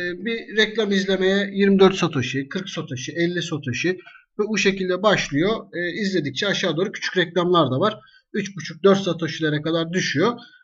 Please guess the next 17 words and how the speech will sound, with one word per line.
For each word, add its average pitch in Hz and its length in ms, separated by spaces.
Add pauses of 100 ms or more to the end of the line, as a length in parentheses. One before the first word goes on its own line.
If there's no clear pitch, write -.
(100)
Ama 233 300
gün 226 200
içinde 190 480
sürekli 190 640
kontrol 196 340
ederseniz 185 440
sürekli 185 380
reklam 175 380
göreceksiniz 127 560
bu 120 60
sitede. 196 380 (460)
Yani 190 240
bin 240 140
Satoshi 190 400
falan 226 300
toplanıyor 196 480
günde. 120 340